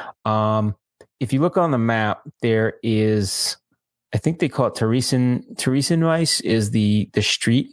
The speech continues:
that goes, or Theresienstrasse, or whatever the hell the street is.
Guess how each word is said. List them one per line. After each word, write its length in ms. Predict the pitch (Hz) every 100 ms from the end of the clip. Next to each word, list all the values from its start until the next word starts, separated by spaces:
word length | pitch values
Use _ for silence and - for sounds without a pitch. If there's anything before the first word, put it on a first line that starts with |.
| _
that 160 | 113 -
goes, 480 | 113 107 98 - - _ _ _ _
or 100 | -
Theresienstrasse, 1200 | 101 - 123 - 127 123 123 113 - - 107 113
or 260 | 143 127 113
whatever 240 | 101 123 143
the 100 | 120
hell 160 | 117
the 80 | 110
street 300 | - - 107
is. 160 | 98